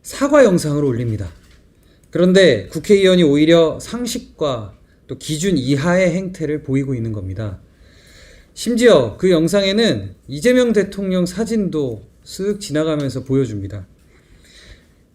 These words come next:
강선우가 묻으면 대통령까지 욕보이는 꼴인데 그걸 모릅니까? 정말 한심하기 짝이 없습니다. 그 국민 여러분, 호갱이란 말을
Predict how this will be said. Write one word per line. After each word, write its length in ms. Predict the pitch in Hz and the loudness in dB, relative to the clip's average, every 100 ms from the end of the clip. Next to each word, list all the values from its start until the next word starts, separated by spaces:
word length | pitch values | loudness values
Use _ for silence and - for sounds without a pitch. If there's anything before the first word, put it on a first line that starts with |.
| - | -16
강선우가 760 | - 147 165 226 254 247 226 | -6 0 2 4 4 4 2
묻으면 640 | 147 151 196 175 104 92 - _ _ | 0 -2 2 0 0 -6 -16 _ _
대통령까지 640 | - 156 220 226 220 202 170 | -6 -2 2 2 4 2 2
욕보이는 420 | 139 180 175 160 | 0 2 2 2
꼴인데 680 | 147 139 110 107 107 101 95 _ _ _ _ _ | -2 -2 -4 -6 -8 -12 -16 _ _ _ _ _
그걸 240 | - 175 | 0 4
모릅니까? 600 | 214 147 170 151 123 104 - - - - 131 | 6 4 4 0 -4 -10 -14 -20 -20 -16 -8
정말 300 | 139 165 156 | -2 0 0
한심하기 480 | 196 220 226 165 | 0 0 -2 -2
짝이 240 | 151 180 175 | -2 -2 -2
없습니다. 480 | - 127 113 101 90 _ _ _ - - - - - - | -4 -10 -8 -10 -12 _ _ _ -20 -20 -20 -20 -20 -14
그 100 | - | -6
국민 340 | 147 180 220 240 | -2 2 4 4
여러분, 360 | 202 175 147 | 4 4 2
호갱이란 800 | 113 - 302 302 320 285 247 208 | -2 0 2 4 4 4 2 0
말을 540 | 151 135 135 127 104 | 0 0 -2 -4 -8